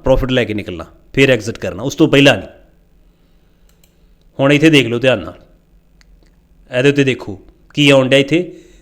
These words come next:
ਰਿਸਕ ਰਿਵਾਰਡ ਰੇਸ਼ੀਓ ਟੂ ਪੁਆਇੰਟ ਜ਼ੀਰੋ ਵਨ, ਦੋ ਤੋਂ ਥੋੜ੍ਹਾ ਜਿਹਾ ਉੱਤੇ ਹੋ ਗਿਆ, ਦੋ ਪੂਰੇ 'ਤੇ ਰੱਖੋ। ਸੋ ਇਹ ਹੋ ਗਿਆ। ਸੋ ਉਮੀਦ ਹੈ ਤੁਹਾਨੂੰ risk to reward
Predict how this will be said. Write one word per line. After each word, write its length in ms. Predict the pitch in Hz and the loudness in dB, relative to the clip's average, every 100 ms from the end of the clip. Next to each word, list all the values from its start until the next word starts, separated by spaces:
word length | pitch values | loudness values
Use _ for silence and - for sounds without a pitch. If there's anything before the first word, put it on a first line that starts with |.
| - | -2
ਰਿਸਕ 360 | 131 139 - | 0 0 2
ਰਿਵਾਰਡ 380 | 160 147 131 131 | 2 4 4 2
ਰੇਸ਼ੀਓ 380 | 127 123 - 165 180 - - _ _ _ | 0 -4 0 0 -2 -12 -20 _ _ _
ਟੂ 200 | 139 151 151 | 4 4 4
ਪੁਆਇੰਟ 300 | 139 139 123 | 4 2 0
ਜ਼ੀਰੋ 240 | 127 135 | 0 -2
ਵਨ, 180 | 107 90 - _ 127 | -2 -8 -14 _ -2
ਦੋ 160 | 135 | 0
ਤੋਂ 100 | 135 | 0
ਥੋੜ੍ਹਾ 180 | 123 131 | 0 2
ਜਿਹਾ 120 | 135 | 2
ਉੱਤੇ 160 | 127 131 | 0 0
ਹੋ 80 | 135 | 0
ਗਿਆ, 220 | 113 147 147 - _ _ | 0 -4 -6 -20 _ _
ਦੋ 200 | 143 135 | 0 2
ਪੂਰੇ 240 | 131 135 139 | 2 2 4
'ਤੇ 80 | 135 | 4
ਰੱਖੋ। 280 | 127 101 - - _ _ _ _ _ _ _ _ | 0 -4 -16 -20 _ _ _ _ _ _ _ _
ਸੋ 220 | - 226 202 | -8 -6 2
ਇਹ 200 | 156 160 | 6 6
ਹੋ 100 | 147 | 4
ਗਿਆ। 200 | 90 76 - _ _ _ _ - - | -2 -10 -14 _ _ _ _ -20 -6
ਸੋ 160 | - 170 | 2 4
ਉਮੀਦ 280 | 160 147 | 6 6
ਹੈ 60 | 160 | 6
ਤੁਹਾਨੂੰ 220 | 160 156 | 6 6
risk 240 | 143 143 - | 4 2 2
to 140 | 147 | 2
reward 400 | 131 131 131 143 | 4 4 4 2